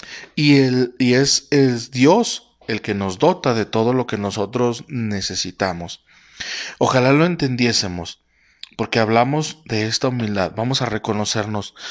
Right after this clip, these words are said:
"Soy nada y Dios es todo". Pero esto tiene que ir siempre unido.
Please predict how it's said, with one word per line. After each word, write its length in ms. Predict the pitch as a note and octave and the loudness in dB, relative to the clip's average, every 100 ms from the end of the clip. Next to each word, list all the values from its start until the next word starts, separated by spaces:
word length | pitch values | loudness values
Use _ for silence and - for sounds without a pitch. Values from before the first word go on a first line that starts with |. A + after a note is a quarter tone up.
| - - | -14 -12
"Soy 300 | - G#2 G#2+ | -4 -2 0
nada 480 | A#2+ C#3+ D3 D3+ - | 2 2 0 -4 -8
y 140 | A#2 | -6
Dios 360 | G#2+ G#2+ G#2 - | -2 0 0 -2
es 160 | A#2+ | -6
todo". 420 | - F#2 G2 G2+ _ - - - - | -8 -8 -8 -14 _ -20 -18 -18 -2
Pero 200 | G#2+ A#2 | 4 4
esto 240 | D#3+ - | 4 0
tiene 300 | - E3+ F3+ | -4 -2 -2
que 140 | - E3 | -2 0
ir 200 | D#3+ D3 | 2 0
siempre 720 | - D3+ C#3+ D3+ C#3+ G3+ - | -2 -4 -2 0 0 -4 -10
unido. 520 | F#4+ A#2+ A#2 A2+ F2 | -4 -2 0 0 -2